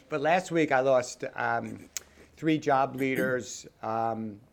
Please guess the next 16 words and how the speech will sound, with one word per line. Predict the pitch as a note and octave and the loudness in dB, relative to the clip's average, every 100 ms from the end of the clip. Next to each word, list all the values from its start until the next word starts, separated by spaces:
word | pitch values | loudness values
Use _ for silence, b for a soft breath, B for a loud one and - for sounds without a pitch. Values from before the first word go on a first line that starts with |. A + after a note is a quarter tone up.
| - - | -20 -12
and | C3 B2+ B2+ B2 | -4 -2 -2 -4
another | B2 B2+ C3 C3 | -4 -2 0 0
individual | B2 A2+ B2+ B2+ B2 | -2 -2 -2 2 2
who | A2 C3 | 2 2
I'd | A#2 | 2
been | A#2 G#2+ | -2 -4
training | C3 B2 | -4 -4
to | B2 | -4
become | A2+ - A#2 | -6 -6 -6
my | A2 G#2+ | -6 -8
safety, | - C3 A#2 - B2+ B2 A#2 _ _ _ _ _ - | -4 -4 -4 -6 -6 -6 -10 _ _ _ _ _ -10
um, | A2+ A2 G#2+ A2 A2 G#2 _ _ | -6 -4 -4 -6 -10 -16 _ _
director. | B2 A#2+ A#2 C#3+ B2+ C3 _ | -2 -2 -2 -4 -4 -6 _
And | - G#2 | -12 -10
I'd | G#2+ G#2 | -10 -8
been | A2 G#2+ G#2 G2+ | -6 -4 -6 -10